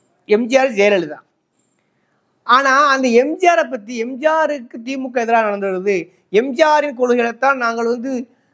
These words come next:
அ, தமிழ்நாடு நடைமுறைப்படுத்த போறோம். ஏ, கொஞ்சம் கூட வெக்கம் இல்லையா? ஒரு நாட்டோட பிரதமருக்கு இவ்வளவு கேவலமாகவா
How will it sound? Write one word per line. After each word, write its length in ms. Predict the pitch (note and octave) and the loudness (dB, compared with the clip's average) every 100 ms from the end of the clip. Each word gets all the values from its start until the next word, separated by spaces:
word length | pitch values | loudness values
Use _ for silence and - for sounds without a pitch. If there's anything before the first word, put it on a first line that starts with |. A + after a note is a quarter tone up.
| _ | _
அ, 500 | F#3 G3 F#3 F3+ E3 D#3+ | 2 4 4 2 0 -2
தமிழ்நாடு 360 | A#3 C#4+ C#4 A3+ | -2 0 -2 -2
நடைமுறைப்படுத்த 440 | B3+ B3 G#3+ G3 F#3 | -2 -2 -2 -6 -6
போறோம். 640 | F#3+ G#3+ F#3+ D3+ _ - | -2 -2 -2 -6 _ -12
ஏ, 60 | F#3 - _ _ _ _ _ _ | -12 -12 _ _ _ _ _ _
கொஞ்சம் 440 | - A#3 C4+ D4+ | -2 0 2 2
கூட 180 | D4 D4+ | 4 2
வெக்கம் 300 | B3 - A#3+ | 0 -4 -6
இல்லையா? 460 | G3+ F3+ F3 F#3+ D#3 _ _ _ _ _ | -2 0 0 -4 -12 _ _ _ _ _
ஒரு 280 | - A3+ A3 | -2 0 0
நாட்டோட 440 | G3 A3+ C4+ D#4 D4 - | 0 0 0 2 0 0
பிரதமருக்கு 840 | - B3 D4+ C#4+ C4 G#3+ A3+ B3 C#4+ _ _ | -2 0 2 0 -4 -4 -10 -10 -10 _ _
இவ்வளவு 480 | - G3+ D4+ D#4 C4+ - | -8 0 0 0 -6 -4
கேவலமாகவா 800 | D4 D4 D4 C#4+ C#4 C#4 C#4+ | 0 0 0 -2 -2 -2 -4